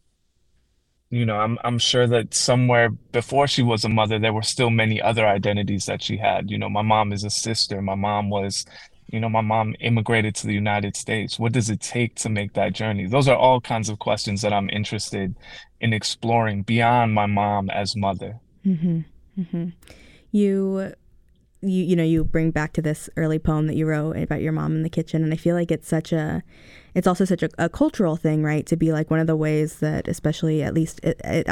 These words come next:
Speaker 2: um, manifests in my, um, family, is that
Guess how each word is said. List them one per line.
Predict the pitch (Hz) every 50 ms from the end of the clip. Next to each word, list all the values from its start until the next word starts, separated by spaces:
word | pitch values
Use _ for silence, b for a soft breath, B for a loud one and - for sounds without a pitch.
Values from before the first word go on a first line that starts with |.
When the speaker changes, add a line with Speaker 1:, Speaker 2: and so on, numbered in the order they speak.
| - - -
Speaker 2:
um, | 170 160 165 180 - - 196 185
manifests | 175 165 165 165 - 165 160 - -
in | 165 165
my, | 160 160 160 160 165 160 165 170 B B B B B B B B B B
um, | 190 175 170 165
family, | 165 - 170 165 165 165 165 165 160 160 - -
is | - 175 165 165 165 - -
that | - 160 156 156 151 -